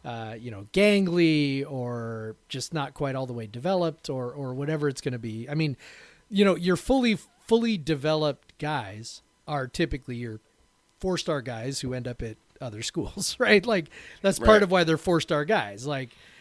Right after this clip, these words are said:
Speaker 1: uh, you know, they are, they are, you know, physically mature when they graduate from high school. They are expected to be able to, you know, contribute right away. So, um, you know, it's, it's rare for us to get a true freshman who,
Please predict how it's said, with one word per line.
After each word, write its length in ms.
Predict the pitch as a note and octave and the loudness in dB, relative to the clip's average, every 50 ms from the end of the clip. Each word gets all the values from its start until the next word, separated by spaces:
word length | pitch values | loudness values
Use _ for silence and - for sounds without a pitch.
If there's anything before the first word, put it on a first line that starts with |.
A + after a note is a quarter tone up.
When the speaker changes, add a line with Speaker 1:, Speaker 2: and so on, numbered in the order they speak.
| - - - | -20 -10 -6
Speaker 1:
uh, 380 | D3+ C#3+ C#3+ C#3 C3 C3 C3+ C3+ | -4 -2 -2 -2 -4 -4 -6 -6
you 100 | D3+ D3 | -8 -8
know, 120 | C#3 B2+ B2+ | -8 -6 -4
they 160 | C#3 D3 D3 | -2 -2 -2
are, 180 | D3 C#3+ C3+ | -2 -2 -4
they 180 | B2+ C3 D3 D3 | -4 -4 -4 -4
are, 180 | C#3 C3 C3 A#2 B2 _ _ - | -2 -4 -6 -8 -12 _ _ -12
you 80 | - D3 | -10 -10
know, 80 | A#2 | -10
physically 420 | G#2+ - - E3 D3+ D3+ C#3+ D3 C#3 | -8 -4 -4 -4 -2 -2 -4 -4 -4
mature 380 | C3+ B2+ - - D3 C3 C3+ | -4 -6 -4 -4 -2 -2 -2
when 160 | C#3 C3+ C3+ | -4 -4 -6
they 100 | B2 B2+ | -6 -8
graduate 460 | A#2+ B2 C3 C3 B2+ A#2+ B2+ B2 A#2+ - | -8 -6 -6 -6 -6 -6 -8 -10 -10 -10
from 140 | - A#2 | -12 -10
high 140 | A#2 C3+ B2+ | -8 -8 -8
school. 320 | A#2+ - - - A#2 C3+ C#3+ | -8 -10 -10 -10 -10 -8 -6
They 180 | C#3 A#2+ A#2 | -6 -6 -6
are 140 | A#2+ A#2 A2+ | -8 -8 -10
expected 520 | A2 A2 - - C3+ D#3 - - B2 G#2+ | -12 -12 -12 -12 -12 -12 -10 -10 -14 -12
to 60 | A2+ A2 | -12 -12
be 120 | A2 A2 | -10 -10
able 180 | A2 G#2+ G#2+ G2+ | -10 -12 -12 -16
to, 200 | G#2+ G#2 G2+ - _ _ _ _ _ _ _ _ _ - | -16 -16 -18 -18 _ _ _ _ _ _ _ _ _ -8
you 100 | D3+ C#3 | -6 -6
know, 60 | B2+ | -6
contribute 440 | - - C#3+ - F#3 F3+ E3 D#3 C#3+ | -4 -6 -4 -2 -2 -2 -2 -2 -2
right 180 | D3+ D3 C#3+ | -2 -2 -2
away. 260 | C#3+ D3+ E3+ A#2+ F#2+ | -2 -2 -2 -4 -4
So, 300 | F#2 - - F#3 D#3+ C#3+ - - - - - - - - _ - | -4 -2 0 0 0 0 -4 -8 -20 -20 -20 -20 -20 -20 _ -6
um, 480 | D#3+ E3+ E3 D#3+ D#3 D3 C3 B2+ B2+ - _ _ _ _ _ _ _ _ | -2 0 0 0 0 -2 -4 -8 -12 -16 _ _ _ _ _ _ _ _
you 120 | - E3+ E3 | -4 -2 -2
know, 100 | D#3 C#3 | -2 -2
it's, 200 | D#3 D#3+ D3 - | -4 -6 -6 -6
it's 180 | - D#3 - | -8 -6 -4
rare 280 | - D#3+ G3 A3 A#3+ A3+ | 0 2 4 4 4 4
for 180 | - - F3+ E3 | 2 2 -2 0
us 140 | D3 - | 0 -2
to 80 | - D#3 | -4 -6
get 160 | C#3+ D#3 C#3+ | -4 -4 -4
a 40 | C3 | -4
true 220 | - - - D3+ | -4 -2 -2 -2
freshman 480 | C3+ - D#3+ D3 C#3+ - - C#3 C3 A#2+ | -2 0 0 0 0 0 -2 -6 -8 -8
who, 180 | A#2+ C3+ B2 | -6 -6 -6